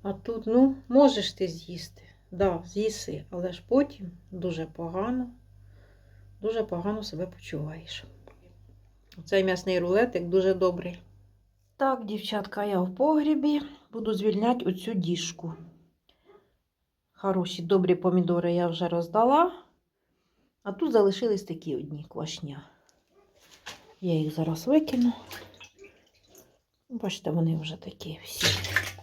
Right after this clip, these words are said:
Нема тут хороших. Я хороші роздала.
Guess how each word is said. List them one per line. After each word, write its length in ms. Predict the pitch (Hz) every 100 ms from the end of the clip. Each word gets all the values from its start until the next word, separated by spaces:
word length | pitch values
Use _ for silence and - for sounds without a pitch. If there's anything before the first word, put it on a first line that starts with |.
| - - -
Нема 220 | 208 165
тут 220 | 160 -
хороших. 680 | - - - 165 - 180 -
Я 180 | - 202 - - - - - - - - - - -
хороші 760 | - 190 190 262 339 - 302 294
роздала. 760 | 233 240 233 240 202 185 185